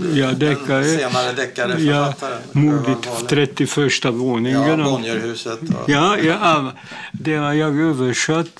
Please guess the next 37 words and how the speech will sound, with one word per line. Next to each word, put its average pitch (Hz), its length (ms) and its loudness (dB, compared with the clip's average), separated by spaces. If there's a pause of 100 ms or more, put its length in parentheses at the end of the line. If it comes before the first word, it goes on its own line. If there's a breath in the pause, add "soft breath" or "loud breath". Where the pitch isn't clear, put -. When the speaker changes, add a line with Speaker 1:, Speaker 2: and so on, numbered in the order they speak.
Speaker 1:
till 135 140 0
ungerska, 127 680 2
och 139 100 2
det 135 180 0
blev 160 360 -4
en 117 60 -6
succé - 540 2
i 113 180 2
Speaker 2:
Ja, 120 60 4
Speaker 1:
Ungern. 104 480 0
Speaker 2:
det - 80 -6
är 120 80 -6
en 175 60 -6
väldigt 143 240 -4
bra 135 260 -4
bok. 185 200 0
Speaker 1:
Det 139 220 0
är 95 60 -2
mycket 135 300 0
Speaker 2:
Det 135 60 -4
är - 20 -2
en - 60 -4
bra 113 200 -2
Speaker 1:
bra 123 140 -8
Speaker 2:
bok. 120 100 -6 (200)
Jag 110 60 -4
har 123 60 -2
läst 147 300 -4
den. - 80 -14 (100)
Speaker 1:
Ja, 139 220 -2 (180)
ja, 135 220 -4 (420)
jag 127 120 0 (120)
kan 131 200 0
utantill 135 720 -2
nästan. - 440 0 (720 loud breath)
Speaker 2:
Men, 135 540 -2
Speaker 1:
Och 135 60 -6